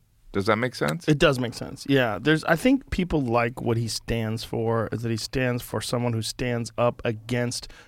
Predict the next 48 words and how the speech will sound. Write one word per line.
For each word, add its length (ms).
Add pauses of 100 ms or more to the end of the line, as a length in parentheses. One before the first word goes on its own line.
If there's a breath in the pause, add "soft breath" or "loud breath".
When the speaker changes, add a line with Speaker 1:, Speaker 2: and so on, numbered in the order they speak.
(100)
Speaker 2:
career 360
politicians, 800
like 140
the 80
ones 200
we 60
were 60
talking 280
about 160
earlier 400
that 160
are, 200 (480 loud breath)
you 80
know, 500
uh, 60
using 380
insider 440
trading 460
tactics 640
to 260
enrich 400
Speaker 1:
Yeah. 60
Speaker 2:
themselves 340
while 140
they're 140
in 80
office. 360
And 60
there's 160
a 40
lot 300
of 120
that. 280
And 180
those 300
people 540
are 120
responsible 800
for 460 (280 loud breath)
a 80
lot 220
of 60
the 80
policies 640
that 100
are 40
very 220
detrimental 1000